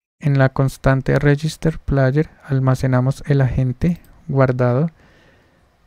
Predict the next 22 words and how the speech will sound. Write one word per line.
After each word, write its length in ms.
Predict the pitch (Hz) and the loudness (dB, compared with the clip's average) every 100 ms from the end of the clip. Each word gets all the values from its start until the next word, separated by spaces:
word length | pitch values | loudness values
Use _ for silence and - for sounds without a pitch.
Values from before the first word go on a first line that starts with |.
| _ | _
en 460 | 131 135 135 131 139 | -2 0 0 0 2
maybe 480 | 139 139 147 175 165 | 4 4 2 2 0
register 680 | 135 139 135 - - 156 156 - - | 2 4 4 -4 -4 -2 -2 -8 -2
player 440 | 135 127 135 165 - - _ _ _ _ _ _ _ _ _ _ _ _ _ _ _ _ _ _ _ _ - - | 0 2 2 -2 -4 -18 _ _ _ _ _ _ _ _ _ _ _ _ _ _ _ _ _ _ _ _ -20 -2
y 140 | 165 | 2
después 360 | 170 160 - 147 | 4 2 2 4
lo 120 | 151 | 2
comparamos 840 | - 160 160 143 131 143 175 - - - - | 0 0 0 2 2 2 -2 -4 -20 -20 -4
con 180 | 135 135 | 0 2
el 120 | 131 | 2
agente 640 | 123 - 127 123 131 - - | 0 0 -4 -4 -6 -6 -14
que 120 | - 120 | -6 -6
está 260 | - 127 | 0 0
usando 560 | 127 - 131 131 135 135 _ _ | 0 0 -2 -2 -4 -6 _ _
el 180 | 135 131 | -4 0
device 680 | 131 127 120 135 170 - - - - _ _ _ _ _ _ _ _ - | 0 2 2 0 -4 -8 -18 -20 -20 _ _ _ _ _ _ _ _ 0
y 160 | 175 165 | 4 6
verificamos 800 | 160 160 - - 147 156 - - | 6 4 0 2 2 0 -2 -12
si 180 | _ - | _ -2
es 140 | 143 139 | 2 4
el 100 | 139 | 4
agente 580 | 135 135 123 131 135 | 4 2 2 -2 -2